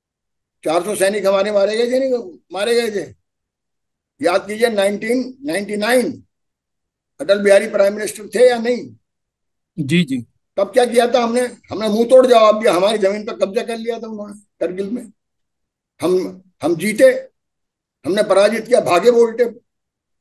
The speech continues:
Speaker 1: मुशर्रफ की सारा डिजाइन फेल हो गया करगिल पे कब्जा करने का। तो ये देखिए, हम अपने बचाव के लिए किसी को मारते हैं, हम कभी आक्रमण नहीं करते।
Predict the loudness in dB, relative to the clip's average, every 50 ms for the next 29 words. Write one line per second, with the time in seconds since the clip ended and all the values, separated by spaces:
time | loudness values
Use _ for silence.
0 | _ _ _ _ _ _ -14 -10 -2 0 0 0 0 -2 -4 -4 -2 0 2 2
1 | 2 2 2 0 0 0 -2 -2 -4 -2 -2 0 0 -2 -2 -4 -8 -10 -12 -16
2 | _ _ _ _ _ _ _ _ _ _ _ _ -4 -4 -2 -2 -2 -4 -2 -2
3 | 0 0 0 2 2 2 2 2 2 0 -2 -4 -6 -8 -8 -12 -16 _ _ _
4 | _ _ _ _ _ _ _ _ _ _ _ _ _ _ _ _ _ _ _ _
5 | _ _ _ _ _ -12 -10 -6 -4 -2 -2 -2 -2 -2 0 0 0 0 2 4
6 | 4 4 4 2 -6 -18 _ _ _ _ -8 -4 -2 0 2 2 0 0 0 -2
7 | -2 -2 -2 0 2 2 2 2 2 2 2 4 6 4 4 4 2 -2 -8 -12
8 | -8 -6 -4 -4 -2 -2 -2 -4 -6 -6 -6 -6 -6 -6 -6 -8 -8 -8 -6 -6
9 | -8 -10 -10 -10 -8 -6 -2 0 0 0 0 -2 -4 -4 -4 -2 -2 -2 -2 -2
10 | -4 -6 -10 -12 -14 -18 -20